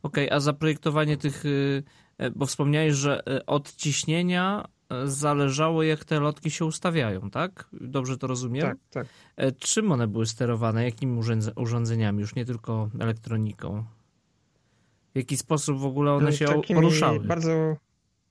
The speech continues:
Speaker 2: e, to były poruszane bardzo miniaturowymi silniczkami, które były podpięte do komputera sondy. No i w, e, sondzie był jeszcze też zamocowany,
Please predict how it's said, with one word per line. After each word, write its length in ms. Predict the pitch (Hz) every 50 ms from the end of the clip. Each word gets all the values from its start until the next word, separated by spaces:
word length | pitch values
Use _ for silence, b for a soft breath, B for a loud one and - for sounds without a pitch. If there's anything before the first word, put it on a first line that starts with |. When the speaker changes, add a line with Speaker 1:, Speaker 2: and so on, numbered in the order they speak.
| _ _ -
Speaker 2:
e, 340 | - 139 139 139 139 135 135
to 140 | 135 - 147
były 720 | 147 156 156 156 151 151 151 151 151 147 147 147 147 147 147
poruszane 380 | - 151 143 - 165 156 151 147
bardzo 300 | 143 160 160 160 160 156
miniaturowymi 1040 | 151 151 151 151 151 - 156 151 147 147 151 151 151 147 147 147 143 143 143 139 143
silniczkami, 880 | 143 - - 156 147 143 143 143 - - 147 139 139 147 170 208 269 247 - _ _ _ _ - - B B B B B B B B
które 220 | - - 190 190
były 200 | 190 190 185 175
podpięte 600 | 175 - 170 165 - 175 170 160 170 170 160 156
do 220 | 143 151 151 147 143
komputera 840 | 147 160 151 143 156 156 156 151 156 147 143 139 135 135 135 131
sondy. 640 | 127 131 - 147 127 127 123 127 120 127 135 131 127 - _ _ _ _ - - - _ _ _ _ _ _ _ -
No 200 | - - 175 185
i 100 | 190 185
w, 400 | 185 - - - - - _ - - 160 156 151 147 147 147
e, 40 | 147
sondzie 540 | 147 - 175 170 160 151 156 156 151 147 147
był 200 | 151 151 151 147
jeszcze 300 | 147 147 - - 147 143
też 320 | - 151 147 139 139 147 143 139 135
zamocowany, 800 | 135 135 143 143 139 135 - 143 143 143 139 139 135 135 135 131